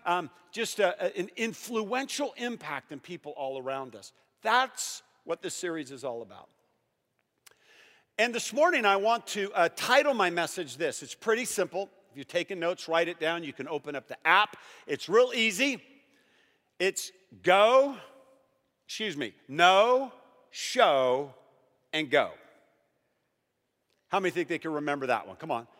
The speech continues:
Come on, say it with me. Know. Come on, know, show, and go. Daniel actually lived a life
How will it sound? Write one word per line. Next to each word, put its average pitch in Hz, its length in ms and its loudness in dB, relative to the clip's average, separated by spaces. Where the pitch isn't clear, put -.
Come 214 80 -4
on, 196 60 4
say 226 140 4
it 226 60 6
with 165 100 -2
me. 190 120 -2
Know. 165 500 6
Come 240 80 -8
on, 190 160 0
know, 202 420 6
show, 180 600 4
and 156 160 -6
go. 120 160 -4
Daniel 302 600 4
actually 220 760 2
lived 185 600 0
a 165 80 0
life 160 840 0